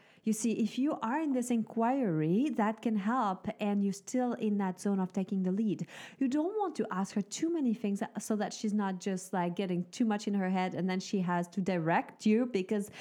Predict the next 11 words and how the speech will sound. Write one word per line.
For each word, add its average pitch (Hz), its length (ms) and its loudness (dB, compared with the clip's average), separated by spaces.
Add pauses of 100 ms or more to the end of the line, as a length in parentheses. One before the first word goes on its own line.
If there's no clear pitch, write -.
(240)
this 311 180 2
is 214 160 2
not 196 280 2
gonna 170 240 2
work 302 400 2
for 190 220 2
her. 165 380 0 (300)
But 269 120 2
it's 294 200 -2
okay 320 360 -2
to - 140 -4